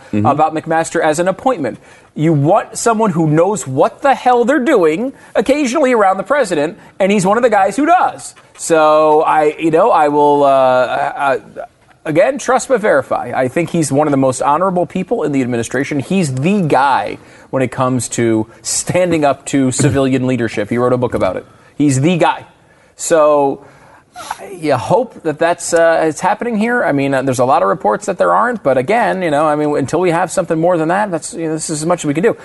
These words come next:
Speaker 2: The Tr-, Trump obviously said he talked to, to Russia about, there's some parts of this that are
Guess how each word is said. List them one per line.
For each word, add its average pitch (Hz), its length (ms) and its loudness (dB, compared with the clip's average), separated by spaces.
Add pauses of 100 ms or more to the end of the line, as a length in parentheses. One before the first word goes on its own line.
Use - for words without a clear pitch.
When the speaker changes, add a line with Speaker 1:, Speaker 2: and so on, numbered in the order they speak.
(100)
Speaker 2:
The 170 80 -4
Tr-, - 240 -2
Trump 311 260 -2
obviously 202 340 -2
said 196 220 0
he 117 120 -6
talked 151 280 -4
to, 113 160 -10 (320)
to 135 120 -4
Russia 117 400 -2
about, 120 340 -2 (240)
there's 151 160 0
some 285 240 0
parts 160 300 -4
of 123 80 -4
this 117 160 -2
that 117 100 0
are 110 100 -4